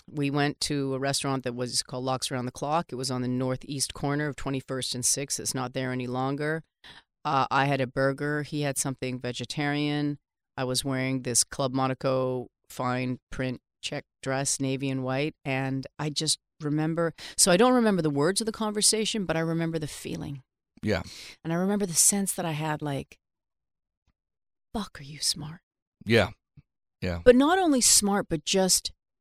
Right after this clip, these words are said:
Speaker 1: you know, rizza's mind is like none other than I've ever encountered. And I know really smart people. I really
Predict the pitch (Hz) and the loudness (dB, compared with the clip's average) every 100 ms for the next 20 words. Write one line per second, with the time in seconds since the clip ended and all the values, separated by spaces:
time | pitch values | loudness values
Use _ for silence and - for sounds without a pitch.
0 | _ _ _ _ _ _ 214 208 190 185 | _ _ _ _ _ _ 0 2 2 0
1 | - _ _ _ _ - 180 214 247 254 | -2 _ _ _ _ -12 -2 2 2 4
2 | 175 165 156 160 160 180 220 247 - 175 | 2 2 0 0 0 0 0 0 -2 0
3 | 160 151 147 151 156 165 165 151 143 143 | 0 0 -2 0 2 4 4 2 2 -2
4 | 135 135 131 135 - _ _ - 147 139 | -2 -2 -2 -6 -10 _ _ -2 0 0
5 | 135 - 135 - 131 127 117 113 - 151 | -2 -2 -6 -2 -2 -2 -6 -8 -2 0
6 | 175 175 151 139 156 151 147 156 143 123 | 2 2 2 0 -4 -6 -2 0 0 0
7 | 123 - - 147 147 - - - 110 _ | 0 0 -2 -8 -12 -16 -14 -14 -14 _
8 | - 110 120 120 139 139 135 | -4 -2 -2 -2 0 0 -2